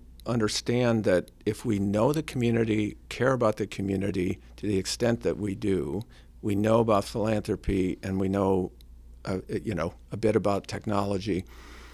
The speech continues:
that we s-, can also and should also exhibit a, a heightened public value where we leverage all that we know into something that's publicly accessible to, again,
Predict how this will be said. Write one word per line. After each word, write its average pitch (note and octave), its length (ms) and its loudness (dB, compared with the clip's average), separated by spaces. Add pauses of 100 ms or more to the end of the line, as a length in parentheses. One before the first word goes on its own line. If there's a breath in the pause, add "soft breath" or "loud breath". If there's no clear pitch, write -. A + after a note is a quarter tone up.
(420 loud breath)
that C3 340 4
we B2+ 220 2
s-, - 260 -4 (300)
can F3 340 2
also A#2+ 440 4
and A2 120 0
should A3+ 260 0
also G#2 640 4 (100)
exhibit G#2+ 640 0
a, F#2+ 300 2 (160)
a F#2+ 360 0 (100)
heightened G#2 500 -4 (100)
public C#3 480 0
value D#2+ 580 -6 (360 soft breath)
where A#2 240 6
we A#2 180 2
leverage C3 500 2
all G2 240 4
that G2 140 0
we G2 140 0
know F#2+ 560 0 (540)
into A2+ 500 2
something A2 420 0
that's G2 180 0
publicly G#2 540 -2
accessible G2 640 -2
to, G#2+ 200 -2
again, G2+ 420 -2